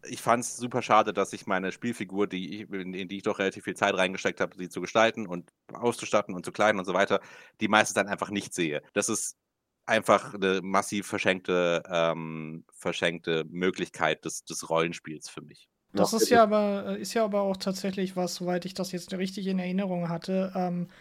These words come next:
Speaker 2: was selbst der Creator von der Cyberpunk I P, also nicht von dem Spiel, sondern von
Speaker 1: Ja.
Speaker 2: Cyberpunk, dem Rollenspiel, Brettspiel, äh, gesagt
Speaker 1: Pen
Speaker 2: hat.
Speaker 1: and Paper, ja.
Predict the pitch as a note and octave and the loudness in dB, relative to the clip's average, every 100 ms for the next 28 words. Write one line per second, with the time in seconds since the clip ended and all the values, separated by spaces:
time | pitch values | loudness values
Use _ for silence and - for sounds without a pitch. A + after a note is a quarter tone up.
0 | - G3 F#3+ G#3+ G#3+ G#3 - G3 F#3+ F3+ | -6 0 2 4 2 2 -4 -4 -2 0
1 | F#3+ G3+ A3+ G3 G3+ F#3+ F3+ F3+ F#3 _ | 0 2 4 4 4 4 4 0 -4 _
2 | - G3+ G3+ F#3+ F#3+ F#3+ F3+ F3 A3+ G3 | 2 6 6 4 0 0 -2 2 2 2
3 | F#3 F3 E3+ - A3 A#3+ G#3+ F3+ E3 - | 2 0 -2 4 4 4 2 2 0 2
4 | C4+ D#4 - G3 G3 G3 G3 - G3 F#3 | 4 2 2 2 4 2 0 2 6 6
5 | F#3 G3+ G#3 G#3+ G#3 F#3+ F#3+ F#3+ F#3+ - | 6 4 4 2 0 2 4 4 2 2
6 | F3 G#3 F#3+ E3 F3+ - - - F3+ F#3 | 6 6 4 0 -8 -16 -14 -6 0 0
7 | F#3 F#3 G3+ - F3+ E3+ F#3+ - - - | 0 0 0 -2 -2 -2 -2 -8 -20 -20
8 | - - G#3 F#3+ F#3 F#3 F#3 - G#3 - | -18 0 2 4 4 2 2 2 2 4
9 | E3+ - D#2+ | 0 0 0